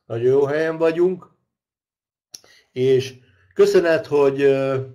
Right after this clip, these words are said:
hogy ez a csapat, akivel dolgoztam, dolgozom, már negyedik, jövőre már az ötödik éve,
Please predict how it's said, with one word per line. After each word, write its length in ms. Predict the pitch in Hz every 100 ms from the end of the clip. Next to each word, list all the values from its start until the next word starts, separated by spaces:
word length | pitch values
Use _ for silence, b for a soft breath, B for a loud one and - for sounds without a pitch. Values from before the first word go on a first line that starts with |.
| _ _ _ _ _ _ _ _ -
hogy 140 | 131
ez 100 | 185
a 100 | 190
csapat, 340 | 180 170 160 151
akivel 420 | 135 147 135 131
dolgoztam, 1120 | 139 147 143 127 - - 120 117 113 120 117
dolgozom, 680 | 135 147 143 123 123 120 113 110 b b b
már 300 | 120 120 110
negyedik, 600 | 127 131 131 127 120 117 135
jövőre 400 | 127 117 120 113
már 180 | 117
az 120 | 107 107
ötödik 540 | 147 135 131 117 117
éve, 600 | 123 120 127 147 -